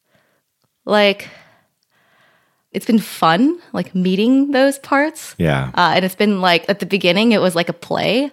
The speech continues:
Speaker 1: like a
Speaker 2: Mm.
Speaker 1: dance.
Speaker 2: Mm-hmm.
Speaker 1: And there was almost, like, a pride in being attuned to these parts, like, these voices in my head that are constantly there. And it feel-, it felt like having more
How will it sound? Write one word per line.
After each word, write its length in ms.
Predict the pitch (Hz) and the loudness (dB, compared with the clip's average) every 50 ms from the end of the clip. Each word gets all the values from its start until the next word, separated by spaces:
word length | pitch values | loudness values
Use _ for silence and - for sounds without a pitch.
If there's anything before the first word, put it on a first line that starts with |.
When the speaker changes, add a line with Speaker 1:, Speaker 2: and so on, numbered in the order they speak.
| _ - | _ -10
Speaker 1:
like 100 | - 160 | -6 -4
a 40 | 170 | -2
Speaker 2:
Mm. 80 | 165 156 | -2 -2
Speaker 1:
dance. 500 | 156 151 151 165 208 254 254 - - - | 0 0 0 0 0 0 -2 -4 -4 -2
Speaker 2:
Mm-hmm. 420 | 190 - 180 175 170 165 165 156 151 - _ - | 0 0 0 0 -2 -2 -4 -6 -8 -10 _ -2
Speaker 1:
And 260 | 175 175 180 175 165 | 0 0 0 2 2
there 80 | 190 180 | 2 2
was 160 | 185 185 185 | 2 2 0
almost, 400 | 190 185 196 196 196 190 - - | 0 0 0 0 -2 -2 -4 -2
like, 280 | 185 180 175 180 - - | 0 0 0 0 0 0
a 300 | 165 165 170 160 160 151 | 2 2 2 2 0 -2
pride 580 | - - - 180 170 165 165 160 160 175 175 | -6 -2 0 2 2 2 2 0 0 -2 -4
in 420 | 175 170 - 165 160 156 156 156 151 - - | -6 -4 -2 -2 0 0 -2 -4 -6 -6 -6
being 520 | - 165 165 160 160 160 160 160 156 - _ _ - | -4 -4 -2 -2 -4 -4 -6 -8 -10 -12 _ _ -6
attuned 600 | 185 180 175 - - - 180 170 165 160 160 165 170 - - | -6 -6 -6 -6 -6 -4 -2 -2 -2 -2 -4 -4 -6 -8 -10
to 140 | - - 185 | -10 -10 -8
these 240 | - - - - - | -8 -8 -10 -12 -12
parts, 480 | - - - 165 - 180 - - - | -8 -6 -4 -4 -4 -6 -10 -10 -6
like, 260 | - - 165 - - - | -6 -6 -6 -6 -10 -10
these 220 | 175 165 156 156 | -8 -8 -8 -8
voices 420 | - 175 165 170 170 - 170 160 | -4 -2 -2 -2 -2 -6 -8 -6
in 80 | 170 165 | -6 -4
my 160 | 160 160 156 | -2 -2 -2
head 420 | 160 160 147 170 160 156 156 - - | -2 -4 -4 -2 -2 -2 -2 -4 -6
that 160 | - 151 - - | -6 -4 -4 -4
are 100 | - - | -6 -8
constantly 640 | - - - 165 165 165 - - 175 170 170 165 | -8 -4 -4 -4 -4 -4 -6 -8 -6 -6 -6 -6
there. 400 | 156 160 160 160 156 156 156 156 - - - - - - - - _ - | -4 -4 -2 -2 -2 -2 -4 -6 -10 -16 -20 -20 -20 -20 -20 -16 _ -4
And 320 | 170 165 156 151 156 - | -2 0 0 0 -2 -2
it 140 | - 165 - | -4 -6 -6
feel-, 400 | - - - 180 170 175 170 - - | -6 -2 0 0 0 0 -2 -2 -2
it 140 | 185 - | -4 -2
felt 260 | - - 233 240 - - | 0 2 2 2 4 2
like 260 | - - - - - | 0 0 -2 -4 -6
having 380 | 202 180 180 170 165 170 165 165 | -4 -2 0 0 0 0 -2 -2
more 540 | 160 160 160 160 156 156 156 156 175 - | -2 0 0 2 2 2 0 0 -4 -6